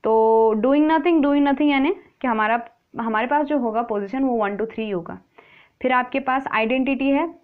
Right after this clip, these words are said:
उस पे हॉरिजॉन्टल फ्लिप लगाओगे तो हॉरिजॉन्टल फ्लिप ही मिलेगा, उसी तरह से वर्टिकल लगाओगे तो वर्टिकल मिलेगा, एक सौ अस्सी से रोटेट करोगे तो वन एटी ही रहेगा, ठीक है। दूसरा आप ये कर सकते हो कि आप हॉरिजॉन्टल फ्लिप में हो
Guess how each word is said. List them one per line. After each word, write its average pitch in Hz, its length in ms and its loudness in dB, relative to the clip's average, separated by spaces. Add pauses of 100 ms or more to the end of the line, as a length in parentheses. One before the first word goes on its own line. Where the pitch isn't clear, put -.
(120)
उस 226 140 -6
पे 269 120 -2
हॉरिजॉन्टल 226 560 0
फ्लिप 262 280 -6
लगाओगे 247 500 -2 (360)
तो 247 60 -4
हॉरिजॉन्टल 208 500 -2
फ्लिप 208 280 -6
ही 220 100 -4
मिलेगा, 180 360 -4 (220)
उसी 208 180 -4
तरह 233 180 0
से 240 160 -4
वर्टिकल 214 480 -2
लगाओगे 247 400 -2
तो 269 100 -2
वर्टिकल 233 440 -4
मिलेगा, 254 380 -4 (440)
एक 170 120 -2
सौ 269 120 0
अस्सी 247 240 -2
से 262 120 -2
रोटेट 226 340 -2
करोगे 220 320 -2
तो 381 140 -6 (560)
वन 208 140 -4
एटी 190 200 -4
ही 196 120 -6
रहेगा, 175 380 -8 (420)
ठीक 226 140 -6
है। 320 60 -4 (420)
दूसरा 240 320 0
आप 277 140 -2
ये 277 100 0
कर 269 160 -2
सकते 269 300 -6
हो 302 60 -4
कि 320 80 -4
आप 277 240 -2
हॉरिजॉन्टल 240 500 -2
फ्लिप 254 280 -8
में 269 120 -2
हो 277 160 -2